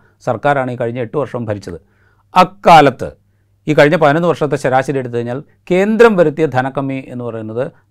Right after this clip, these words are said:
നാല് ദശാംശം ഏഴ് ശതമാനമാണ്. അതേസമയം സംസ്ഥാനങ്ങളുടെ ധനക്കമ്മിയുടെ ശരാശരി എടുത്തു കഴിഞ്ഞാൽ അത് രണ്ട് പോയിന്റ് എട്ട് ശതമാനം മാത്രമാണ്. അങ്ങനെ വെച്ച് നോക്കുമ്പോൾ കേന്ദ്ര സർക്കാരിൻ്റെ സാമ്പത്തിക ആരോഗ്യത്തേക്കാൾ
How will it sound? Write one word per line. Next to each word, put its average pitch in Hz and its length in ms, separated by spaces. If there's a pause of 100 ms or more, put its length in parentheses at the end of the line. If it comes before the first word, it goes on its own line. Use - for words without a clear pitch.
നാല് 120 260
ദശാംശം 101 560 (140)
ഏഴ് 123 260
ശതമാനമാണ്. 92 640 (420)
അതേസമയം 120 480 (180)
സംസ്ഥാനങ്ങളുടെ 147 760
ധനക്കമ്മിയുടെ 127 540
ശരാശരി 123 400
എടുത്തു 107 180
കഴിഞ്ഞാൽ 104 320
അത് 110 300
രണ്ട് 120 240
പോയിന്റ് 107 340 (100)
എട്ട് 113 200
ശതമാനം 101 420
മാത്രമാണ്. 92 420 (720)
അങ്ങനെ 143 200
വെച്ച് 151 160
നോക്കുമ്പോൾ 135 600 (460)
കേന്ദ്ര 147 400
സർക്കാരിൻ്റെ 160 720
സാമ്പത്തിക 143 580
ആരോഗ്യത്തേക്കാൾ 131 840